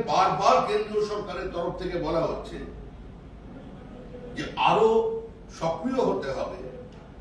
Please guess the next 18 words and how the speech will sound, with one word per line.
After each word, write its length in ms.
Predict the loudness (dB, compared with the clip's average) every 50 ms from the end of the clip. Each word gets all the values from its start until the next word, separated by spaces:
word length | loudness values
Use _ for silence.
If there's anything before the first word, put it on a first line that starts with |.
| -14 -14 -14 -12 -6 -2
পশ্চিমবঙ্গকে 800 | -2 -2 -2 0 0 0 4 4 4 4 4 2 2 0 0 -2 -2 -2
একটা 160 | 0 0 0 -2 -2 0
সেফ 220 | 2 4 6 6 6 4 0
প্যাসেজ 320 | -2 -4 -4 -4 -6 -6 -6 -6
হিসেবে 260 | -4 -4 -4 -4 -2 -4 -2 0
ব্যবহার 320 | 0 0 2 2 2 2 2 0
করা 160 | 0 0 0 -2 -2
হচ্ছে, 260 | -4 -6 -8 -10 -12 -12 -12 -14 -14 -14 -14 -16 -16 -16 -16 -16 -16 -16 -16 -16 -16 -16 -16 -16 -14 -8 -2 0
আমাদের 260 | 2 2 4 4 6 6 6 6
আভ্যন্তরীণ 800 | 6 4 2 0 0 2 2 2 2 2 2 2 2 2 0 -2 -2 0
নিরাপত্তা 640 | 0 2 4 4 2 2 2 -2 -4 -4 -2 2 2 2 2 2 0
কম্প্রোমাইজড 600 | 0 -2 -2 0 0 2 2 4 4 2 2 0 0 -2
হয়ে 180 | -2 0 -2 -4
যাচ্ছে, 340 | -6 -6 -8 -10 -10 -10 -8 -8 -8 -8 -10 -14 -16 -16 -16 -16 -14 -14 -16 -16 -14 -10
তৃণমূলের 600 | -4 -2 0 4 6 6 6 6 2 0 0 2 4 4
এই 80 | 4 2 0
বিভাজনের 600 | -2 -4 -4 -4 -4 -2 -2 0 0 0 0 2 2
রাজনীতির 500 | 0 0 0 -4 -6 -6 -6 -8 -8